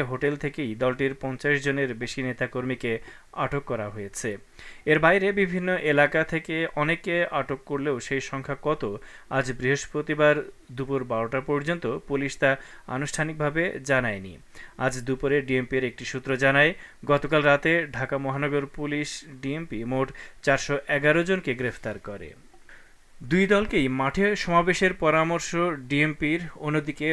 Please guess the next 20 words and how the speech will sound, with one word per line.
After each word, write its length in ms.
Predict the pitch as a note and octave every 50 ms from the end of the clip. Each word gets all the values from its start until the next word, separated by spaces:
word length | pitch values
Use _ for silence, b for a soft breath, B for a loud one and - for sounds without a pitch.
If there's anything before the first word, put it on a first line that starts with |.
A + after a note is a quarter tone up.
| D3+ C#3+ C3+
নয়াপল্টনেই 680 | B2+ C3 C3+ C#3 - D#3+ D3+ D3+ D3+ D#3 D#3+ F3+ G3 F#3 D3+ D#3
হবে 200 | D#3+ D#3 D#3+ D#3 D3+ C3 B2
বিএনপির 400 | C3+ C3 C3+ C3+ - D3 C#3+ C#3+ C3+ B2
মহাসমাবেশ, 560 | B2 C3 B2 - - C#3 C#3 C3+ D3 D#3+ D#3+ D3+ C3+ C3+
বলেছেন 360 | C3 C3 B2 - - C3+ B2+ B2+ B2 B B B B B - - D#3+ C3 C3
রিজভী। 400 | C3+ C3 A#2+ A2 G#2+ A#2 G#2+ F#2+ - -
শীর্ষ 160 | - C#3 - D#3 C#3+ C3+ -
খবরে 320 | D#3 D#3 D#3+ F3 E3+ F3 E3 C#3+
দৈনিক 260 | D3 D3 C#3+ C#3 B2+ A#2 A2+
যুগান্তর 380 | B2+ B2 C3+ C#3 C#3 C3+ D#3+ D3+ D3 D3+
লিখেছে, 320 | C#3+ E3 D#3 - - F3 F#3+ A3+ B B B B B B B B - D#3
আওয়ামী 240 | D#3+ E3+ F3+ F#3+ G3+ G3+
লীগ 100 | G#3+ G#3 - -
ও 20 | D3+ C3 B2
বিএনপি 320 | C#3 C#3 D#3+ E3+ - B2 G#2+ A2 C3+
দুই 120 | C#3+ D3 C#3+ D#3+
দলই 220 | E3 E3+ C3+ A#2 A2 -
শুক্রবার 400 | - D3+ C#3 - D#3 D3+ D#3 D3+ D3 C#3 B2+
ঢাকায় 280 | A#2+ B2 D3+ D3+ D3+ - - -
সমাবেশ 380 | - D3 C#3+ D3 C#3+ C#3+ B2+